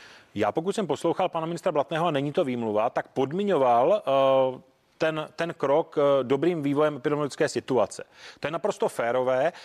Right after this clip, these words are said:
a, eh, i já, který mám zájem na tom, aby se školy otevřely, tak naprosto vnímám, že v situaci, kdy ta čísla najednou neklesají, když jsme minule rozvolňovali na čtyřech a půl tisících, eh,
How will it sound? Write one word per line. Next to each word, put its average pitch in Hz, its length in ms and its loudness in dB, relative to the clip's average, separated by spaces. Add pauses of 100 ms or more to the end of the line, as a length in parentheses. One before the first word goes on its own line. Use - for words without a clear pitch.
(200)
a, 135 380 0
eh, 131 260 0 (120)
i 185 120 2
já, 131 360 2
který 147 280 -4
mám 175 260 0
zájem 135 280 0
na 127 80 -2
tom, 135 160 -6
aby 135 120 -6
se 160 120 -4
školy 156 240 -2
otevřely, 117 520 0 (240)
tak 156 160 -2
naprosto 180 480 -2
vnímám, 139 360 -2
že 123 80 0
v - 60 -6
situaci, 170 480 0
kdy 123 120 -4
ta 151 140 -2
čísla 165 300 -4
najednou 156 280 0
neklesají, 156 520 -2
když 110 120 -8
jsme 147 160 -2
minule 156 240 2
rozvolňovali 156 480 0
na 147 100 -4
čtyřech 156 260 -2
a 160 60 2
půl 151 160 2
tisících, 156 540 0 (360)
eh, 131 60 0